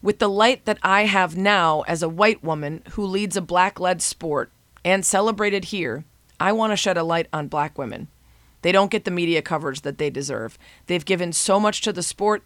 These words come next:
the community, and society as a whole, and their value is undeniable." She said later, "I think it's time for change. Sports media holds the keys to storylines. Sports media and sponsors tell us who is valuable, and you have told the world that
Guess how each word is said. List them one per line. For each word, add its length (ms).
the 100
community, 560
and 140
society 520
as 140
a 60
whole, 420
and 140
their 120
value 500
is 260
undeniable." 840
She 140
said 200
later, 340
"I 60
think 240
it's 120
time 240
for 120
change. 500
Sports 420
media 320
holds 400
the 100
keys 380
to 80
storylines. 680
Sports 460
media 320
and 120
sponsors 640
tell 280
us 160
who 100
is 120
valuable, 560
and 140
you 60
have 160
told 300
the 80
world 360
that 160